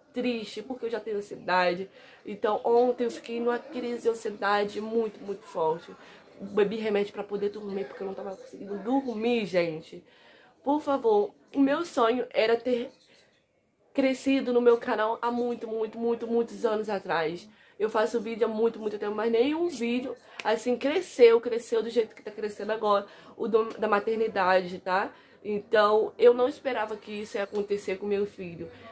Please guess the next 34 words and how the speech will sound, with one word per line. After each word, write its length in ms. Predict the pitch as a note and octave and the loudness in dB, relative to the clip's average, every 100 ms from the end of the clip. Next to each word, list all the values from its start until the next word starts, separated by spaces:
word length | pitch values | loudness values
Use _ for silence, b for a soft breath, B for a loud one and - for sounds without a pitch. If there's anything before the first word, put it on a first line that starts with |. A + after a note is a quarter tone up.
| B | B
mas 540 | G3+ A3 A#3 B3 - - _ _ _ _ - _ - - | 2 4 4 2 -6 -14 _ _ _ _ -20 _ -20 -18
se 140 | A3 | -4
Deus 240 | G#3 G#3+ A3+ | 2 2 2
quiser, 280 | A3+ G#3 G3+ | -6 -4 -2
vai 140 | G#3+ | 0
dar 140 | G#3 | -2
tudo 380 | G#3 - B3+ C#4 | -4 -2 -2 -2
certo, 600 | C4+ - F3 F3 - - - | -4 2 2 2 -6 -20 -16
tudo 200 | - A3+ | -10 -10
certo. 520 | A3+ F#3 F3 F3 - F3+ B B | -8 -8 -8 -10 -16 -20 B B
E 100 | - | 0
eu 120 | G3+ G3 | 0 2
peço 480 | G#3 G3+ G3+ G3+ - - - | -2 -2 -4 -10 -10 -18 -18
desculpa 640 | G3 - - - G3+ G#3 | -16 -16 -18 -10 -10 -10
se 160 | G3+ G3 | -8 -8
eu 40 | |
chorei 420 | F#3+ G3 F3 F#3 | -6 -8 -6 -6
aqui, 480 | F3 - G#3+ A3 A3 B B B | -6 -8 -10 -10 -12 B B B
é 100 | - | -8
porque 260 | G3+ A3 A3+ | -6 -2 -2
eu 60 | G#3+ | 0
tô 140 | A#3 | 0
triste 520 | - B3 C4+ C#4 - | 0 2 4 2 -2
mesmo. 640 | A#3 G#3+ A3 G#3+ G3 F3 - B B | 0 0 0 -6 -4 -4 -8 B B
E 100 | A#3 | -8
tem 140 | A#3+ A#3 | -2 0
muitas 240 | A3+ A#3+ | 0 -2
pessoas 480 | A#3 A3+ A3 G#3+ - | -4 -2 -2 -2 -4
que 120 | A3+ | -10
não 300 | A3 A#3 D4 | 4 6 6
entendem 720 | D#4 - G3+ G3+ F3+ F3+ F3 - b b - | 2 0 0 2 0 -2 -10 -12 b b 2
e 80 | A3 | 4
acham 320 | G3 B3+ A3+ | 4 0 -6
que 320 | A3+ A#3 | -4 -8